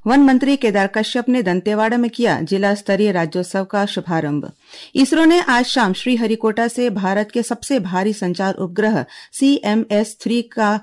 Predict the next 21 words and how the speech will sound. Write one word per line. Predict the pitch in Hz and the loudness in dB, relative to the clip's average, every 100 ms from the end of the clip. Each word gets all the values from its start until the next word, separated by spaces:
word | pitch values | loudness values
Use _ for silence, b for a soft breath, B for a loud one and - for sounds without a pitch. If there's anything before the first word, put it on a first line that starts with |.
| B _ | B _
किया | - 214 | 0 2
प्रक्षेपण। | 160 180 170 - 220 147 - - _ B B B | 0 -4 -4 -2 -2 -4 -10 -14 _ B B B
खाद्य | 247 254 294 | 0 2 2
विभाग | 262 269 277 | 4 4 4
ने | 294 | 4
डिजिटल | 214 208 240 247 247 | 4 2 2 0 0
क्रॉप | 247 214 220 - | 0 0 -2 0
सर्वे | 208 202 220 | -2 0 0
और | 233 196 190 190 | 0 0 -2 -2
गिरदावरी | 202 190 214 226 226 233 | -2 0 0 2 0 -2
के | 233 247 240 | -2 0 0
मोबाइल | 180 170 196 240 247 220 | 0 0 2 0 -2 -4
पीवी | 214 233 | -2 -2
ऐप | - 190 208 | -2 -2 -2
सत्यापन | - 180 196 185 214 208 | -6 -6 -4 -2 -2 -4
की | 196 | -4
तिथि | 214 220 160 - B - | -4 0 0 -2 B -2
तीस | 262 269 226 | 2 2 2
नवंबर | 185 196 202 220 | 0 0 0 0
तक | 214 180 | -2 -4
बढ़ाई | 156 165 180 226 | -2 -4 0 0